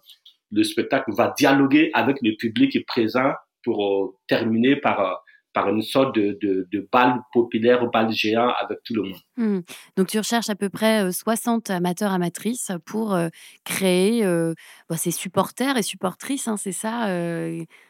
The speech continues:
Speaker 1: Oui, oui. Donc, un, un appel, euh, à participation est, est lancé pour, euh, pour toutes les, pour toute personne, en fait. Il y a pas, il y a pas de limite d'âge, euh,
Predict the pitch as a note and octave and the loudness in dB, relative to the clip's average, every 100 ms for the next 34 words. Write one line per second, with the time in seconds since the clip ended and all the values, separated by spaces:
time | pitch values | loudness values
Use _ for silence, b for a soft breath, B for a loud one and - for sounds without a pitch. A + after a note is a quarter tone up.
0 | b B2 C#3+ D#3 - - A#2 C#3 G#2+ A2+ | b 4 6 4 -4 -2 4 4 2 0
1 | A#2+ B2 A2+ G#2+ A#2 A2 G#2+ - C#3 C#3 | 2 2 2 2 2 2 2 2 2 4
2 | A#2+ G#2+ G2 F#2+ G#2 - G#2 G#2+ G2+ F#2+ | 4 2 0 -2 -4 -4 -2 -2 -2 -2
3 | - B2+ C3 G#2 G2 E2+ F#2+ G2 F#2+ G2 | -2 0 0 2 0 -2 -4 -2 -2 0
4 | C3+ C#3+ D3 A2 G2 G2 F#2 E2+ b b | 4 4 4 0 2 2 0 -6 b b
5 | b - G#2+ - E3+ C3+ B2 A#2 A2 A2 | b -4 -2 0 0 4 4 6 6 6
6 | G#2 G2 - - B2 A#2 F3+ - C3 - | 4 -2 -8 -6 -4 -2 -2 0 2 4
7 | F3+ C3 - A#2 - - A2 A2+ C#3+ C#3 | 4 4 2 -2 -2 -2 0 2 2 4
8 | A#2+ G#2 - C3+ A#2 G#2 G#2 G#2+ A#2 A#2 | 4 0 0 0 0 0 0 2 2 2
9 | G#2+ B2 B2+ C3+ A#2+ G#2+ G#2 G2 | 2 4 4 2 2 0 0 -2